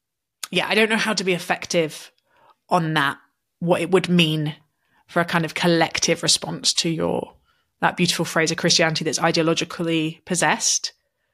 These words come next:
I come back again and again to this phrase from, um, John Paul Lederach, who talks about, "We don't need critical mass, we need critical yeast. We need to try and be critical yeast." And that was obviously drawing on that New Testament parable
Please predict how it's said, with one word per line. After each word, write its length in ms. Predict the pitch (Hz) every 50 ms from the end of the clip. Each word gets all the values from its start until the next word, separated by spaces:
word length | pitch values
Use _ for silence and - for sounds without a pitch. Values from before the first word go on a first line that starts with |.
| _ _ _ _ _ _ - - _ _ -
I 40 | 185
come 180 | - - 233
back 220 | 214 214 208 214 -
again 180 | - 226 208 208
and 80 | 202 202
again 180 | 196 196 196 180
to 140 | - - 185
this 140 | 190 180
phrase 240 | - - 190 185 180
from, 240 | - 185 175 147 - -
um, 200 | 190 175 170 170
John 160 | 180 180 180
Paul 160 | 170 - 185 175
Lederach, 540 | 170 165 170 160 151 143 - - - - - -
who 280 | - 170 165 160 156
talks 260 | - - - 180 -
about, 200 | - 175 170 165
"We 80 | - 175
don't 160 | 175 180 -
need 160 | 175 180 175
critical 380 | - - 196 180 - - - 190
mass, 360 | 185 180 185 214 220 - -
we 80 | 175 185
need 220 | 185 175 170 -
critical 340 | - 180 175 - - - 180
yeast. 560 | 160 156 165 160 151 - - - - - - - _ _ - - - _
We 60 | - 175
need 80 | 170
to 80 | 165 -
try 140 | - 180 170
and 180 | 160 160 151
be 280 | - 190 190 190 180 175
critical 460 | - - 180 165 - 160 - 170 156
yeast." 540 | 151 147 151 151 143 - - - - - - - -
And 100 | 170 170
that 100 | 165 -
was 140 | 170 170 190
obviously 480 | 185 165 175 170 - - 170 156 151 151
drawing 520 | - - 185 175 170 165 165 160 160 151
on 120 | 147 156 156
that 120 | 151 151 160
New 100 | 170 160
Testament 420 | - - 170 170 - - 170 - -
parable 640 | - - 156 156 156 151 - 117 117 - - -